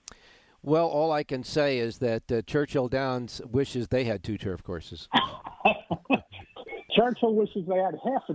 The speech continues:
Speaker 2: turf course
Speaker 1: <laughs> Yeah.
Speaker 2: at this point.
Speaker 1: <laughs> A, a turf course, period.
Speaker 2: Right. <laughs>
Speaker 1: Uh, but in any case, it was a, it was a great Saratoga meeting, and, you know, with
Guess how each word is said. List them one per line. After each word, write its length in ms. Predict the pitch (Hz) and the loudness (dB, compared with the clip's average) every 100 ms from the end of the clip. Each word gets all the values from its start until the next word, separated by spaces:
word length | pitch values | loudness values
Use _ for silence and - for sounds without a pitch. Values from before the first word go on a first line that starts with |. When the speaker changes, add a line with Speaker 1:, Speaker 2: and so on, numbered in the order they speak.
| - | -2
Speaker 2:
turf 220 | 156 139 160 | 0 0 0
course 180 | 143 139 | 2 2
Speaker 1:
<laughs> 40 | 190 | 2
Yeah. 180 | 143 | 2
Speaker 2:
at 60 | 151 | 0
this 100 | 175 - - | -2 -6 0
point. 180 | 180 - 165 143 | 0 0 -10 -8
Speaker 1:
<laughs> 180 | - 196 - _ - | -6 -6 -8 _ 2
A, 180 | 202 220 208 - - | 2 0 -8 -10 0
a 200 | 190 277 | 2 4
turf 360 | - - 143 - | 2 0 0 0
course, 280 | 151 139 - | 0 0 0
period. 460 | 160 220 143 85 - 135 151 147 135 113 | 0 2 0 -2 -10 -18 -14 -14 -14 2
Speaker 2:
Right. 340 | 208 247 143 - - 240 | 2 4 0 -6 -4 -2
<laughs> 120 | 226 - 262 - 214 - _ 208 - - - - - - - | 0 0 -2 -2 -12 -12 _ -8 -6 -8 -6 -6 -12 -12 -4
Speaker 1:
Uh, 240 | 131 131 123 | 0 2 2
but 160 | 139 | 2
in 160 | 151 156 | 2 2
any 180 | 156 143 | 0 0
case, 320 | 139 131 - | 2 2 0
it 180 | 123 123 | -2 0
was 280 | 123 117 | 0 2
a, 160 | 117 110 | 0 0
it 60 | 117 | -2
was 180 | 113 | -2
a 40 | 107 | -2
great 260 | 127 135 | 0 0
Saratoga 520 | - 123 113 120 110 104 | 0 0 0 0 0 -2
meeting, 420 | 104 101 101 107 | -2 -2 -4 -4
and, 280 | 107 98 - - - _ - | -6 -6 -10 -20 -20 _ -2
you 120 | 135 | 2
know, 180 | 131 127 | 2 2
with 160 | 123 | 0